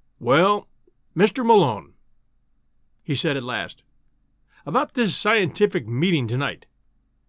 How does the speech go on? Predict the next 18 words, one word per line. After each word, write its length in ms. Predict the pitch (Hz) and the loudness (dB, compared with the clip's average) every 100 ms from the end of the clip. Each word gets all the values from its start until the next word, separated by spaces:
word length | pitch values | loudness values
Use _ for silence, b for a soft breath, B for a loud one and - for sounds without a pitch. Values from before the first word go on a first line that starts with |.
| _ _ | _ _
There 140 | 151 139 | -6 -6
can 320 | - 262 208 | -4 -2 2
be 120 | 180 | 2
no 200 | 151 214 | 2 0
privacy 500 | 190 208 220 143 170 | 0 0 0 0 -2
about 340 | 147 131 117 113 | -2 -2 -6 -4
that, 280 | 262 - - | -4 -4 -4
anyhow. 600 | 233 220 120 113 64 - _ _ _ _ _ _ _ _ - | -2 -2 -2 -4 -6 -12 _ _ _ _ _ _ _ _ -2
I 80 | |
don't 160 | 220 269 | -2 0
suppose 340 | 196 233 175 - | 0 0 0 -2
any 160 | 240 226 | -4 -2
paper 320 | 185 214 180 | 0 0 0
will 140 | 143 | -2
want 240 | 151 170 139 | 0 -2 -2
to 80 | 117 | -4
report 360 | 110 202 214 | -6 -2 -2
it, 140 | 165 | -2